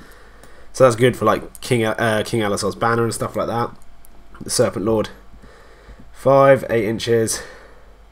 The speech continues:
And then you've got six, which is twelve inches. Look at that, that's Prince Imrahil stuff right there. And that means you don't really need to measure. You don't need to leave it up, but if we're in the thick of battle and there's, like, crazy stuff going on, and I don't know if that dude gets a banner,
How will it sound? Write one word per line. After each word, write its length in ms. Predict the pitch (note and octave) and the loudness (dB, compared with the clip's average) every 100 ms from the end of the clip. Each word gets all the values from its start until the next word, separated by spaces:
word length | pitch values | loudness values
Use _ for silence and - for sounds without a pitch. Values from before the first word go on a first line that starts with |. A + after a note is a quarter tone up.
| - - | -12 -6
And 140 | F#2+ | -4
then 180 | F#2+ F2+ | -4 -4
you've 120 | F2+ | -6
got 120 | G2 | -4
six, 260 | - F2 - | -4 -6 -10
which 160 | - | -10
is 60 | E2+ | -10
twelve 320 | - E2+ C#2+ | -6 -4 -4
inches. 380 | C2+ - - - - - - - - - - | -8 -10 -12 -14 -20 -20 -20 -20 -20 -20 -4
Look 140 | G#2 | 0
at 60 | F2+ | 0
that, 140 | E2+ | -2
that's 160 | E2+ F#2 | -4 -4
Prince 300 | - E2+ - | -4 -4 -4
Imrahil 380 | G#2 F2+ F#2 D2 | -2 -4 -6 -6
stuff 260 | E2 - | -8 -8
right 160 | E2+ A#1 | -8 -6
there. 220 | D2+ - - - - | -8 -8 -14 -18 -8
And 100 | G#2 | 0
that 100 | A2+ | 2
means 160 | A2+ G2 | 2 0
you 60 | |
don't 120 | G#2 F2+ | -2 -2
really 160 | F#2+ | -4
need 140 | G2 F#2 | -6 -4
to 80 | |
measure. 400 | G2+ G2+ A#2 A#2 - - | -4 -2 -2 -4 -6 0
You 80 | |
don't 120 | C#3 D3 | 4 4
need 100 | A#2 | 4
to 60 | |
leave 200 | B2+ B2 | 0 0
it 60 | - | 4
up, 300 | B2 D3 - - - - | 6 6 2 -12 -10 6
but 280 | G#2+ F#2 - | 8 8 4
if 140 | - | 2
we're 280 | A#2+ G#2+ F2+ - | 4 4 2 -4
in 140 | A#2 | -4
the 60 | G2+ | -2
thick 220 | - G#2 | -4 -4
of 60 | F#2+ | -2
battle 360 | A2+ - A2+ | -2 0 0
and 80 | G2 | -2
there's, 180 | E2+ - - | -6 -10 -10
like, 260 | F2+ - - | -10 -10 -8
crazy 260 | - F#2+ F#2 | -6 -6 -4
stuff 260 | A2+ G2 | -6 -4
going 240 | G#2+ F#2+ G2 | -2 -2 -2
on, 160 | F#2+ - - - - - | -4 -8 -12 -12 -12 -6
and 100 | G2+ | -2
I 60 | G2 | 0
don't 160 | F#2+ | 0
know 180 | F#2 F#2+ | 0 -2
if 320 | F#2 - - - | -2 -6 -12 -10
that 320 | A2 G#2 E2 | -4 -2 0
dude 220 | G2+ F#2 | -2 -2
gets 180 | F#2+ - | -4 -6
a 40 | |
banner, 440 | F#2 G2+ A#2 C#3 | -2 0 4 4